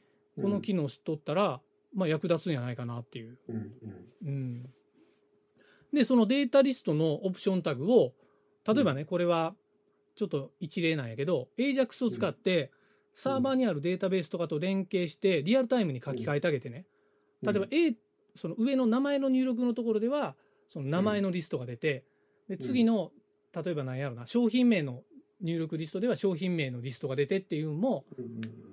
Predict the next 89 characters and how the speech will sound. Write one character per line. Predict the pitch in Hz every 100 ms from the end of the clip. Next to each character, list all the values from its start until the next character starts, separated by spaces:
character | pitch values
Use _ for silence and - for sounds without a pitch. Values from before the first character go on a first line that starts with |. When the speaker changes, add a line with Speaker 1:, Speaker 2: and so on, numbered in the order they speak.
| - _ _
Speaker 1:
も | 240
ち | 269
ろ | 196
ん |
事 | 208
前 | 285 285
に | 285 277 226
別 | 170 208
々 | 226 220 233
の | 233 233 190
デ | 226 226
ー |
タ | 233 220
リ | 208
ス | -
ト | 214
タ | 151
グ | 131
を | 123 123
用 | 220 226
意 | 165
し |
と | 196
い | 160
て |
も | 165
い | 123
い | 117
し、 | - -
け | 139
ど、 | 180 - _ _ _ -
一 | 311
つ | 254
の | 180
デ | 143 156
ー |
タ | 160
リ | 156
ス |
ト | 165
タ | 131
グ | 120
で | 139 160 -
切 | - 208
り | 202
替 | 247
え | 214
て | 135
自 | 120
動 | 143 151
で | 160
行 | 165
う | 175 170
っ |
て | 160
い |
う |
こ | 147
と | 170
も | 131
で | 131
き | 120
る |
わ | 117
け | 113 113
よ。 | - _ _ _ _ _
Speaker 2:
あ | -
ー、 | 139 147 143 143 139 135 -
そ | 156
っ | -
か。 | - - _
Speaker 1:
エ | 190
イ | 196
ジ | 190
ャ |
ッ |
ク | 156
ス | -
機 | 185
能 | 143
を |
使 | 123 135
っ |
て | 113
ね。 |
Speaker 2:
う |
ん |
う |
ん。 | 135